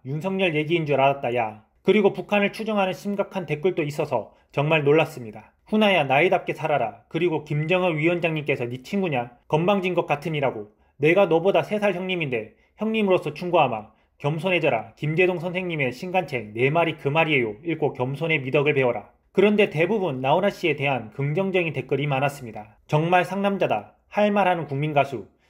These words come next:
김정은 욕했다고 부들부들 거리는 이 시대가 정상적인 시대냐? 김정은 위원장이 네 친구냐?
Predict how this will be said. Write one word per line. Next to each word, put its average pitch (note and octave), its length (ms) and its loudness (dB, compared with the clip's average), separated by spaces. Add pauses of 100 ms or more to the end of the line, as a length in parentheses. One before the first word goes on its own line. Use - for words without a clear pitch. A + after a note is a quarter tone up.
(100)
김정은 F3+ 500 0
욕했다고 D3+ 520 -2
부들부들 E3 480 0
거리는 C#3+ 360 -2
이 C3+ 40 -8
시대가 C3 500 -2
정상적인 C#3+ 560 -2
시대냐? B2+ 480 -6 (460)
김정은 F#3 480 2
위원장이 F3 500 2
네 D3 140 -8
친구냐? D#3+ 540 -4